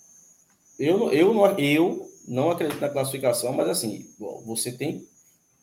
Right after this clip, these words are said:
pontos a jogar, a classificação é bem factível.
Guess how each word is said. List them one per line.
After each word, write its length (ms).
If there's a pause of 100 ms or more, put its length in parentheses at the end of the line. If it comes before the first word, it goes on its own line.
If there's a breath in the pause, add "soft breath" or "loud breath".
pontos 420
a 120
jogar, 640 (960)
a 100
classificação 720
é 40
bem 160
factível. 580